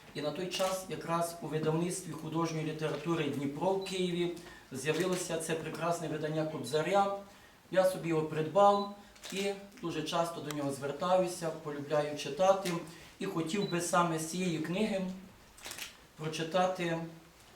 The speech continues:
вірш, який написав Тарас Григорович в тисяча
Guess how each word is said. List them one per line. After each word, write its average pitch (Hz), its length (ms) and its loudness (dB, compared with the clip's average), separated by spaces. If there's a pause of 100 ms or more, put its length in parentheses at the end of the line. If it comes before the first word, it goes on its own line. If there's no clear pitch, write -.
(720)
вірш, 190 540 -4
який 160 300 -4
написав 160 680 -2
Тарас 151 340 0
Григорович 143 480 -2
в - 80 -10
тисяча 180 380 -4